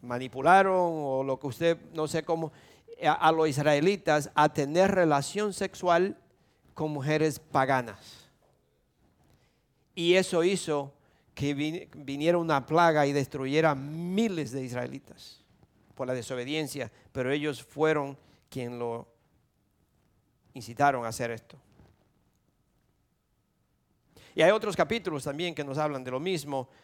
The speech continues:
y está, usted lo puede ver en Número treinta y uno. Pero ¿cuál fue el problema mayor de los israelitas?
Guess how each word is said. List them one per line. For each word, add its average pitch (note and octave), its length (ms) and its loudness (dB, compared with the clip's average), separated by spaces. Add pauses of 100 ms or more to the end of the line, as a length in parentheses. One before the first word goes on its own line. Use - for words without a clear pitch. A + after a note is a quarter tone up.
(100)
y C3+ 120 -8
está, C3+ 460 0
usted C3 160 -10
lo B2+ 80 -8
puede C3 180 -4
ver C3+ 340 -4
en B2 140 -14
Número C3 340 -6
treinta A#2 380 -4
y A2+ 80 -6
uno. A2+ 280 -14 (2250)
Pero F#3+ 220 4
¿cuál B3+ 220 4
fue B3 240 6
el A3+ 80 6
problema G3+ 480 4
mayor F3 340 2
de E3 100 0
los E3 120 0
israelitas? C#3+ 840 -2